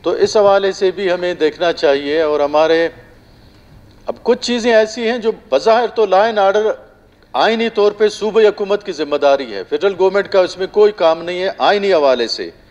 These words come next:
लेकिन हम जानते हैं कि उनके मदद के बगैर या उनके intelligence, अ, के बगैर मुमकिन नहीं है कि हमारा सूबाई हुकूमत किसी बेहतर नताइज दे सके, हमारा Home Department।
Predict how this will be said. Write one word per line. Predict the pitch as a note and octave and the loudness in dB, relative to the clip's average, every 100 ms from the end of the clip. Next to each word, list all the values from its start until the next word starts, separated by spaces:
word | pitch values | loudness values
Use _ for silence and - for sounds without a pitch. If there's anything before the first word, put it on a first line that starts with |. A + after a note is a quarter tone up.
| - - _ - | -20 -20 _ -2
लेकिन | A3 A3 G#3 | 0 2 0
हम | G3+ | 0
जानते | C#3+ D#3 G#3 F#3+ F#3+ | 0 0 0 -2 -4
हैं | F3+ | -6
कि | F3+ | -8
उनके | E3 - A#3+ A3+ G3+ F#3+ - _ _ _ _ _ _ _ _ _ _ _ _ _ A2+ | -6 -2 -2 -2 -4 -4 -8 _ _ _ _ _ _ _ _ _ _ _ _ _ -2
मदद | D3+ A3 G#3+ | 2 2 0
के | G#3+ | -2
बगैर | G3+ F#3 G3+ G#3 | 2 2 2 0
या | G3 F#3 | 0 -2
उनके | F#3 F#3 F#3 F3+ | -2 -6 -4 -4
intelligence, | F3 F3+ F3 F3+ F3 F3 - - | -4 -6 -4 -6 -8 -8 -12 -2
अ, | D#3+ D3+ D3+ - - - - - | 2 4 2 -2 -20 -20 -18 -4
के | D3+ D3+ - C3+ C3+ - A#2 | -2 -2 -6 -20 -20 -20 -6
बगैर | A2+ C#3+ F#3 G3 F#3+ - - - - | 0 2 4 2 -2 -16 -20 -20 -18
मुमकिन | B2+ E3 F3+ E3+ | -8 -8 -4 -6
नहीं | C#3+ E3 D#3 | -4 -4 -4
है | C#3+ | -6
कि | C3+ C3 C3 - - | -4 -4 -4 -12 -8
हमारा | A#2 C3 C3+ | -2 2 0
सूबाई | B2 C#3+ C3+ C3 | -2 -6 -2 -2
हुकूमत | A#2+ C3 B2+ B2 - - _ - - | -2 -6 -4 -4 -6 -20 _ -20 -20
किसी | A#2 C#3+ C3 A#2+ - - _ _ - | -12 -8 -8 -10 -16 -20 _ _ -2
बेहतर | C#3+ D3+ D#3+ D#3 - - | -2 0 -6 -6 -12 -8
नताइज | A#2 - B2 B2 | -8 0 0 0
दे | A#2+ A#2+ C#3 | -2 0 0
सके, | B2+ A2 | -2 -6
हमारा | G#2 G2 G2 | -6 -4 -6
Home | F2+ G#2 F#2+ | -6 -10 -12
Department। | F#2 - E2 - D2+ | -12 -10 -10 -12 -20